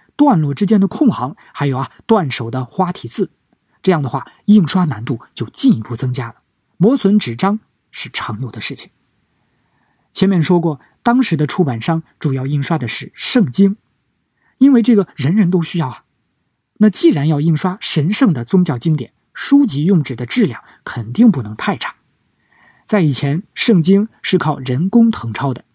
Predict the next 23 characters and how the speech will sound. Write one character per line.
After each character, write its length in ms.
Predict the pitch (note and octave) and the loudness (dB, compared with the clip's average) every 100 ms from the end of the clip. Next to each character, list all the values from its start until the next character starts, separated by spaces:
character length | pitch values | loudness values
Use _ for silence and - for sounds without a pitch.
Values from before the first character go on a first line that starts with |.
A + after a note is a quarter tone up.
| _ _ _ _ | _ _ _ _
人 140 | E3 | 2
们 100 | G#3+ | 6
用 120 | B3+ | 6
的 80 | E3+ | 4
是 240 | C3 C3+ A#2+ _ | 2 -4 -8 _
羊 320 | D3+ C3 G#3 | -4 -2 -2
皮 260 | C#4 - D#3+ | -4 -2 -4
纸， 240 | - - _ _ _ _ _ _ | -4 -10 _ _ _ _ _ _
这 160 | - D4 | 0 2
种 160 | C3 A#2 | 0 -4
纸 200 | - _ _ _ | -10 _ _ _
质 120 | - F3+ | -2 -2
量 160 | A2 | -2
确 160 | A#2 A3 | -2 0
实 160 | - | 0
好， 180 | A#2+ - _ _ _ _ - | -6 -10 _ _ _ _ -12
但 180 | - C3 | -4 -4
成 240 | - C#3 G3+ | -2 2 2
本 160 | D#3 | 2
呢， 200 | A#2+ B2 - _ _ | -2 -4 -6 _ _
也 120 | C3 A#2+ | -6 -2
不 140 | D3+ | 0
低。 220 | D3+ D3+ | 0 -2